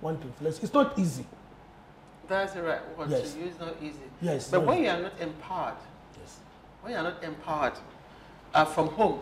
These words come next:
Speaker 2: so how do you survive outside?
Speaker 1: That is the essence of the book. Information matters. I want to believe that if every child, primary, secondary school, J S one, two, three, can have access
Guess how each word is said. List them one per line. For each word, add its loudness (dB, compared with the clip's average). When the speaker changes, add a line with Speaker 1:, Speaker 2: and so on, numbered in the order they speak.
Speaker 2:
so -4
how 0
do -6
you -6
survive -2
outside? -6
Speaker 1:
That 12
is 2
the 0
essence -2
of -6
the -10
book. -12
Information 2
matters. -6
I 6
want 12
to 6
believe 6
that 4
if 4
every 8
child, 2
primary, 8
secondary 0
school, -2
J 2
S -2
one, -2
two, -2
three, -4
can 2
have 4
access 2